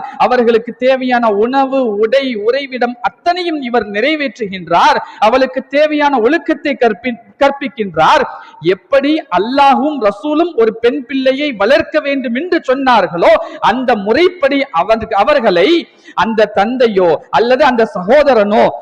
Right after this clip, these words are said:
அவர்களிடத்திலே நடந்து கொண்டால், வத்தகல்லாஹ,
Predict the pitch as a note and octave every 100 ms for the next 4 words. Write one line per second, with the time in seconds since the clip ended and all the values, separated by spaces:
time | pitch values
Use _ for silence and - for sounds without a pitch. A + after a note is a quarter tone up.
0 | - A3 G#3+ B3 D4+ D4 C#4 B3 F3+ F3+
1 | D#4+ E4 - G3 D#3+ C3 F#3 D#4+ F#3+ -
2 | - _ F#3 - F4 F4 C#4 C4 A3+ G#3+
3 | F#3 D#3+